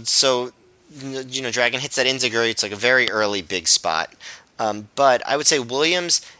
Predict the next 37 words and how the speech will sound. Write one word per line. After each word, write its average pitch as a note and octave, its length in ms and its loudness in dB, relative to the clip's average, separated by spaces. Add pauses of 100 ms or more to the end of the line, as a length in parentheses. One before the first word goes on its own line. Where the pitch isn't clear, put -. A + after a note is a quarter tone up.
is A#2+ 160 -8
the A2+ 80 -4
first A2+ 400 2
guy F#2+ 300 2
who G#2+ 140 -10
looks G#2 340 -2
as G2 260 0
good G#2 240 -2
or G2+ 220 -2
better F2+ 480 -4 (100)
when G#2 160 -8
wrestling F#2 460 0
Dragon F#2+ 480 -2 (360)
in G#2 120 -4
terms G2 180 2
of F2+ 80 -6
the F#2 80 2
hold F#2+ 240 0
for F#2+ 140 0
hold F#2+ 340 -2
stuff. - 800 -2 (100)
I C3+ 80 2
just D3+ 220 2
thought, A2+ 280 4 (140)
I C3 80 2
was D3+ 100 0
just A#2+ 140 2
so A#2 200 2
impressed G2 340 0
with F#2 80 -8
how E2+ 140 0
he F2 60 0
looked, E2 220 -2
as D#2+ 120 -2
we've D#2+ 140 -4
discussed. - 720 2
Um, G2 320 0